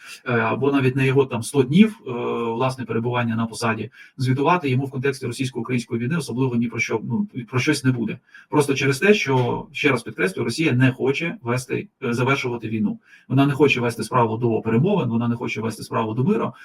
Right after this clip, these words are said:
І чим швидше Трамп це зрозуміє, ну, тим можливіше, можли-, можливе буде, е, краще в тому сенсі, що він просто не буде втрачати час, е, на якісь додаткові вмовляння Росії все ж таки на щось піти, сісти,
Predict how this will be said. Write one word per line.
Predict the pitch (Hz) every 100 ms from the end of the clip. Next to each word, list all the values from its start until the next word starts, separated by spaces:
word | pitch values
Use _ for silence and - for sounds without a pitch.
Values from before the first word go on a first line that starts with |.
| - -
І |
чим | 127 147
швидше | 156 156 143
Трамп | 147 135
це | 135
зрозуміє, | 127 135 160 220 180 127
ну, | 170
тим | - 147
можливіше, | 135 135 139 143 120 113 117
можли-, | 131 131 143 135
можливе | 131 143 147
буде, | 123 127 120
е, | 117 - - - - - -
краще | - - - -
в |
тому | 139 131
сенсі, | 127 147 147
що | - 117
він | 117
просто | 131 123
не | 120
буде | 120 113
втрачати | - 104 - -
час, | - 175 - - - - -
е, | 120 117
на | 135 143
якісь | 123 131 131
додаткові | - 127 123 120 143 127
вмовляння | 117 123 139 139 123 117
Росії | 120 165 185 143
все | - 131
ж | -
таки | 117
на | 117
щось | - -
піти, | - 127 175
сісти, | 170 127 120 107 107